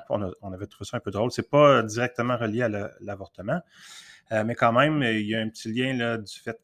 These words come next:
que, tu sais, bon, dans la conversation de l'avortement, une des, un des grands éléments, c'est la,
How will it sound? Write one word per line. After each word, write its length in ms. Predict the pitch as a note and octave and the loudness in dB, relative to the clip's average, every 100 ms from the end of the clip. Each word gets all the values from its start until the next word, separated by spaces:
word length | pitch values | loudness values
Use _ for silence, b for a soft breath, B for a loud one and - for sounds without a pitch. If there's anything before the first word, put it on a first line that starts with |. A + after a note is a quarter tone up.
| - | -8
que, 320 | G#2+ G2 F#2+ G2 _ _ - | -6 -4 -8 -12 _ _ -20
tu 40 | G#2 | -18
sais, 160 | - A2 | -10 -8
bon, 240 | G2+ F#2+ - G2 _ _ _ | -8 -12 -16 -20 _ _ _
dans 320 | A2 A#2 A2+ A2 | -20 -6 -4 -2
la 140 | G#2+ | -4
conversation 460 | - A2 G#2+ G#2+ C3 | -6 -8 -8 -4 0
de 60 | |
l'avortement, 580 | A#2+ A2 - A2 A2+ B2 - _ - _ | 0 -2 -4 -4 -4 -6 -8 _ -20 _
une 240 | A#2+ A#2 | -12 -8
des, 560 | G#2+ G#2+ G2+ G2 G2 F#2+ _ - | -4 -4 -4 -6 -8 -10 _ -8
un 80 | A2+ | -4
des 140 | A#2 A2 | 0 2
grands 240 | A2+ C3 | 4 4
éléments, 380 | A#2+ G#2+ G#2+ C3 | 4 0 2 0
c'est 240 | - A2 | 0 -4
la, 280 | G#2 F#2+ | -2 -4